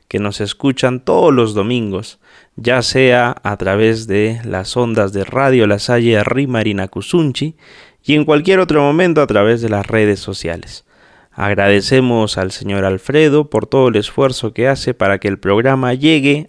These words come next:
hasta donde están cada uno de ustedes.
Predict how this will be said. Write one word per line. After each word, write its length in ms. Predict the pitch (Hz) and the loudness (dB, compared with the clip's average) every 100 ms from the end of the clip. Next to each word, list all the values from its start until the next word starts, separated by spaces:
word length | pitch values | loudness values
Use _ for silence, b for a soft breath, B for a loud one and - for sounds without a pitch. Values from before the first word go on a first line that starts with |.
| - | -8
hasta 400 | 104 104 - 101 | -6 -6 -2 0
donde 300 | 98 98 98 | 0 -2 -6
están 360 | 104 117 123 | -4 -4 -4
cada 400 | 120 143 143 127 | -4 -2 2 4
uno 300 | 127 131 110 | 4 2 -2
de 80 | 98 | -6
ustedes. 640 | - - 82 85 - - | -10 -10 -10 -10 -18 -20